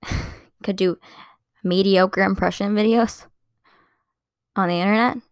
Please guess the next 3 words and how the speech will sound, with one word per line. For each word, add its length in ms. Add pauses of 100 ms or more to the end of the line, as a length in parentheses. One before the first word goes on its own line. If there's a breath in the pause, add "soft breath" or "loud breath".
(120)
Great. 320
<laughs> 60 (2500 loud breath)
Uh, 800